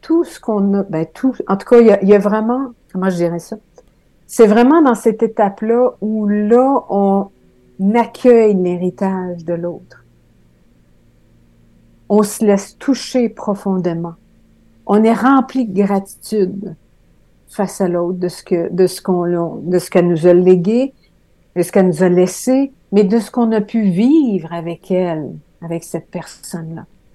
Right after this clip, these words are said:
de tout ce qu'on a pu expérimenter, puis de comment on a pu évoluer avec cette personne-là, et tout ce qu'elle nous a transmis et de ce qu'on s'est transmis mutuellement.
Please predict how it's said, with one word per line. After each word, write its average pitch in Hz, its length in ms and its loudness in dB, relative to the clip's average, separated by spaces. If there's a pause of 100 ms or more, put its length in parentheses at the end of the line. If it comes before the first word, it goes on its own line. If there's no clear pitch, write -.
(340)
de 190 60 4
tout 196 220 -4
ce - 80 -10
qu'on 214 180 0
a 196 100 2
pu 208 200 -6
expérimenter, 196 840 0
puis 208 120 -6
de 196 140 2
comment 226 600 0
on 220 100 -2
a 190 80 2
pu - 260 -10
évoluer 202 1000 0 (140)
avec 175 300 -10
cette - 280 -16
personne-là, 160 640 -14 (420)
et 175 60 -10
tout - 180 -18
ce - 80 -18
qu'elle 185 180 -4
nous 180 200 -4
a 190 200 -2 (560)
transmis 208 640 0
et 202 40 -2
de 170 140 0
ce 180 120 -6
qu'on 185 180 -4
s'est 185 220 -2
transmis 196 540 -4
mutuellement. 175 600 -4